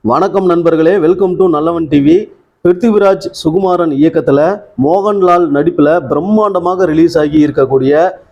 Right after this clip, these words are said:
எம்புரான் படத்தோட விமர்சனம் பத்தி இந்த வீடியோவுல பார்க்கலாம்.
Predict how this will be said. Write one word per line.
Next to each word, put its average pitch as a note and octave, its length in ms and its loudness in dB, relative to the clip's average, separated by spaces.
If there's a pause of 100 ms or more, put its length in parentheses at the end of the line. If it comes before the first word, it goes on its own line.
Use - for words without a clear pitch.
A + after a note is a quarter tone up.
(300)
எம்புரான் A3+ 400 0 (140)
படத்தோட D#3+ 380 -2 (240)
விமர்சனம் G3 480 0
பத்தி D#3+ 200 -2
இந்த D#3 160 0
வீடியோவுல D#3 380 2
பார்க்கலாம். C3 340 -2